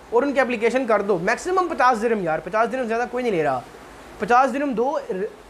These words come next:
register arrival and COVID nineteen vaccination attestation, ये application है, ये आप करते जाएंगे, क्यूआर code मिल जाएगा, Second पाँच से दस दिन तक आपको अल हुसन पर भी update हो जाएगा। जितनी मैंने पीछे video बनाई है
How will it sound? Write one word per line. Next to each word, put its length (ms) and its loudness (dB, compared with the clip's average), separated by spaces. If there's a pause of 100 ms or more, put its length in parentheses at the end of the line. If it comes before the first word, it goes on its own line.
register 500 -2
arrival 440 4
and 340 2
COVID 260 2
nineteen 320 -2
vaccination 460 -4
attestation, 600 0 (440)
ये 140 4
application 520 0
है, 140 2
ये 100 2
आप 280 2
करते 240 0
जाएंगे, 280 0
क्यूआर 360 4
code 200 -2
मिल 200 -4
जाएगा, 240 -2
Second 380 -2 (360)
पाँच 260 6
से 100 -4
दस 200 2
दिन 200 -4
तक 200 -4
आपको 380 0 (220)
अल 120 4
हुसन 260 2
पर 160 2
भी 120 2
update 340 2
हो 120 2
जाएगा। 300 -2 (580)
जितनी 380 -2
मैंने 220 4
पीछे 280 -2
video 260 -2
बनाई 280 0
है 180 -2